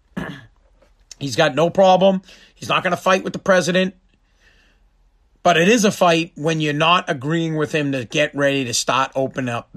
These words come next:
business. We have got to get back to work. I understand that safety first,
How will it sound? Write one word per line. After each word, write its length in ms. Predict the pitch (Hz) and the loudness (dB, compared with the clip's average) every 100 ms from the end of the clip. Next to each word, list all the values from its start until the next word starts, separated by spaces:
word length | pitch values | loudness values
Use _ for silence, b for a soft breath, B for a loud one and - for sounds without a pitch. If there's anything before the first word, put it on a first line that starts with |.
| 98 | -14
business. 640 | 110 92 95 90 - - _ _ _ _ _ _ _ _ _ _ - | -12 -12 -14 -10 -10 -12 _ _ _ _ _ _ _ _ _ _ -6
We 180 | 151 | 2
have 180 | 185 131 | 2 2
got 240 | - 160 - | 0 0 0
to 100 | 151 | -4
get 300 | 143 127 - | -2 -4 -4
back 260 | 120 117 | -6 -6
to 80 | 127 | -10
work. 440 | 101 98 95 - _ b b | -10 -10 -12 -20 _ b b
I 240 | - 156 | -2 2
understand 680 | 170 180 185 - 180 170 151 | 2 2 0 -2 0 0 0
that 180 | 139 - | -2 -2
safety 680 | - - 151 156 - - 151 | -4 -4 -2 -2 -4 -8 -8
first, 520 | - 151 135 120 | -2 0 0 -4